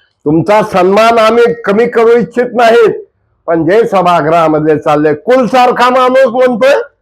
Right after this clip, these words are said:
"अरे, मला बोलू द्या हो, मला बोलू द्या हो." आणि भाऊ, लातूर जिल्ह्यामध्ये जय जवान कारखाना हा फक्त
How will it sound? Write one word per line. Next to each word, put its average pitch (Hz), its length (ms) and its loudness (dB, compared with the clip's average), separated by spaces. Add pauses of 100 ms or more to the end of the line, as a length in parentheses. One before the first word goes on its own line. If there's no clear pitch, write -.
(260)
"अरे, 170 140 -2
मला 196 240 0
बोलू 196 300 2
द्या 202 240 2
हो, 151 300 0
मला 165 240 0
बोलू 160 320 -2
द्या 180 180 0
हो." 131 420 -2 (240)
आणि 151 180 0
भाऊ, 143 680 0 (760)
लातूर 247 400 0
जिल्ह्यामध्ये 170 1160 2
जय 180 220 2
जवान 220 420 2
कारखाना 220 920 0 (400)
हा 208 300 0
फक्त - 300 -4